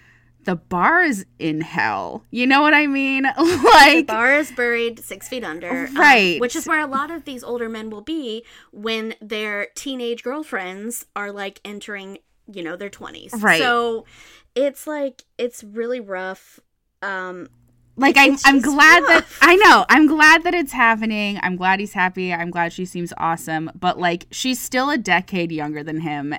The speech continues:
Speaker 1: And the fact that everybody's like, "Oh my God, same age," is like, all right. That's,
Speaker 2: Yeah.
Speaker 1: that's
Speaker 2: And
Speaker 1: odd.
Speaker 2: I, I mean, and I don't wanna, like, you know, genderize too much, but I feel like,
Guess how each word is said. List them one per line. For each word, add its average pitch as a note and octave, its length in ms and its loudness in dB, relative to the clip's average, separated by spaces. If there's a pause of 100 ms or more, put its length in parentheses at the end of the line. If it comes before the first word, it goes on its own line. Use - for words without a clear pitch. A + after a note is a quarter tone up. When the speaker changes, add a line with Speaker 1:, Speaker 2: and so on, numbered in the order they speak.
Speaker 1:
And D#3+ 220 -6
the E3 40 -8
fact F#3 300 2
that F3+ 80 -6
everybody's E3+ 460 -8
like, F3 240 -6
"Oh C#4 120 -6
my D#4 140 -2
God, D#4+ 420 0
same C4 380 -6
age," A#3+ 360 -6
is F#3 160 -8
like, D#3+ 400 -8 (1160)
all D#3 140 0
right. G#2 360 -4 (520)
That's, G3+ 540 -4
Speaker 2:
Yeah. C4+ 300 -8 (440)
Speaker 1:
that's C4 300 -2
Speaker 2:
And D3 440 2
Speaker 1:
odd. - 60 -12 (560)
Speaker 2:
I, D4+ 80 -12
I E4+ 40 -6
mean, F4+ 220 -6
and D4 180 -8
I E4 100 -8
don't F#4 160 -12
wanna, D4 220 -8
like, G#3 360 -10 (340)
you C4 160 -12
know, F#3+ 140 -10
genderize F#3 500 -14
too - 140 -18
much, E3+ 320 -16
but A#3+ 100 -12
I A#3+ 100 -10
feel A#3+ 240 -12
like, A3 280 -14